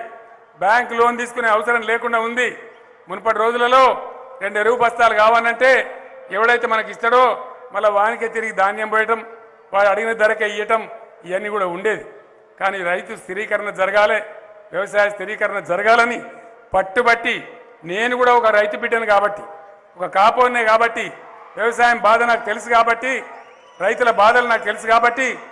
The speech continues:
పట్టుబట్టి రైతు బంధును అమలు చేసినాం. రైతు బంధు మొదలు ఎకరానికి పంటకు నాలుగు వేలే ఇచ్చుకున్నాం, ఆదాయం పెరిగింది, రాష్ట్రానికి ఐదు వేలు చేసుకున్నాం. ఈసారి జరిగిన గొప్ప విషయం ఏంటంటే, భారతదేశంలో అత్యధికంగా వడ్లు పండించే రాష్ట్రం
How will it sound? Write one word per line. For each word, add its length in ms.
పట్టుబట్టి 480
రైతు 280
బంధును 280
అమలు 200
చేసినాం. 340
రైతు 240
బంధు 520
మొదలు 280
ఎకరానికి 420
పంటకు 360
నాలుగు 300
వేలే 220
ఇచ్చుకున్నాం, 400
ఆదాయం 380
పెరిగింది, 360
రాష్ట్రానికి 640
ఐదు 220
వేలు 180
చేసుకున్నాం. 540
ఈసారి 580
జరిగిన 340
గొప్ప 260
విషయం 380
ఏంటంటే, 640
భారతదేశంలో 880
అత్యధికంగా 640
వడ్లు 280
పండించే 400
రాష్ట్రం 480